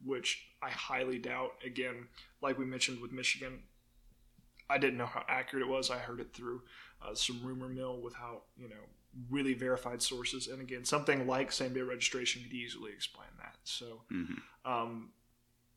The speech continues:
Speaker 1: I'm gonna say that same-day registration is slightly problematic, but we're gonna put a pin in that, and we're gonna leave
Speaker 2: <laughs>
Speaker 1: that there. Um, but yeah, this,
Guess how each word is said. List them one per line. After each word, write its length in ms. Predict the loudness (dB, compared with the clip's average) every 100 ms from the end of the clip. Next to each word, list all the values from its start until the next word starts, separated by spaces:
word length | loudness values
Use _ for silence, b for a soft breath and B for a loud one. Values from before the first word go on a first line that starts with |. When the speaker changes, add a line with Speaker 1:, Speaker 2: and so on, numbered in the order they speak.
| -20 -20 -20 -20 -20 -10 -2
Speaker 1:
I'm 100 | 2
gonna 140 | 6
say 180 | 8 6
that 120 | 6 4
same-day 260 | 4 4
registration 600 | 2 4 2 2 0 -2
is 80 | -2
slightly 260 | 0 0 -2
problematic, 640 | 0 0 -2 0 0 0 -2
but 160 | -2 -2
we're 120 | -4
gonna 160 | -4 -8
put 100 | -8
a 40 |
pin 200 | -10 -12
in 100 | -10
that, 220 | -10 -10 -10
and 80 | -10
we're 120 | 2
gonna 120 | 4
leave 220 | 6 4 2
Speaker 2:
<laughs> 0 |
Speaker 1:
that 240 | 0 2
there. 260 | 2 2 -2 -4
Um, 460 | 0 0 -4 -10 -18 -10 -2 -2 -2 2
but 120 | 6 8
yeah, 160 | 8
this, 420 | 6 4 4 -2